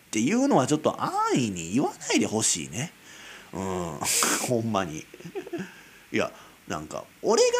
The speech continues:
「いや、これからどうしようかな」とかって言ってて、なんかそこからその話になるのはいいけども、何にも言うてもないのに、「これからどうすんの？」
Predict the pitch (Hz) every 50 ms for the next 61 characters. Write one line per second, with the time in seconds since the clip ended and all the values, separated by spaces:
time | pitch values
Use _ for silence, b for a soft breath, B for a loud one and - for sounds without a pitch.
0 | 494 480 480 508 539 539 - - 135 131 - 151 147 143 - 135 139 143 170 202
1 | 262 339 - 415 440 440 254 - 185 226 - - - 247 - 135 - - 139 190
2 | 240 403 381 403 403 - - - - - - - - 403 403 403 381 339 320 233
3 | 151 151 165 151 151 - 175 156 170 - 196 165 165 175 170 165 185 185 170 165
4 | 160 143 139 147 170 165 151 123 113 139 180 190 185 - 320 359 339 190 151 165
5 | 226 240 160 - - - - - - - - - - - - - - - - -
6 | - - - - 139 113 110 113 90 82 82 90 143 208 302 403 349 151 143 143
7 | 147 143 - 151 139 127 110 101 95 95 98 110 113 92 82 76 82 - - -
8 | 80 - - - - 185 190 208 214 202 196 196 226 240 240 - 339 370 370 392
9 | 403 381 - -